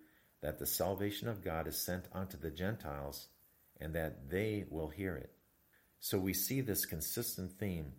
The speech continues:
from this parable that Jesus spoke through Acts here. The heart of the people, the Jewish nation, is waxed gross, and their ears are dull of hearing,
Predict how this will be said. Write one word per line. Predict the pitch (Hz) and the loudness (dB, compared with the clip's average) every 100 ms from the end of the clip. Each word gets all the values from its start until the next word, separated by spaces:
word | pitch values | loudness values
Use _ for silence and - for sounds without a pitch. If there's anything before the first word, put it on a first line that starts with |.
| - | -12
from | - 90 | -2 0
this | 82 - | 0 -2
parable | - 101 117 104 | 0 0 2 2
that | 85 76 | 0 -2
Jesus | 87 95 87 78 | -2 -2 -2 -4
spoke | - 90 98 101 - _ _ | 0 2 2 0 -8 _ _
through | - - 110 104 98 98 - - _ _ - | -4 0 4 4 4 0 -10 -20 _ _ 0
Acts | 92 90 - | 2 2 0
here. | - 82 80 78 78 | -2 0 0 0 -2
The | 78 | -6
heart | - 101 117 | 0 2 4
of | 113 | 2
the | |
people, | 104 - 107 - 78 | -2 -2 -2 -2 -2
the | 80 | -2
Jewish | 92 101 104 | 0 2 2
nation, | 87 87 87 69 | 0 -2 -2 -6
is | - 78 | -6 -6
waxed | 78 80 80 - | -4 -2 -4 -6
gross, | 80 80 71 69 - - - | -2 0 0 -6 -12 -12 -6
and | 82 | -2
their | 80 76 76 - - | 0 0 -2 -8 -4
ears | 117 120 92 80 - | 0 2 2 0 -2
are | 82 | -2
dull | 80 78 | 0 0
of | 76 | 0
hearing, | 82 82 76 65 | -2 -4 -2 -6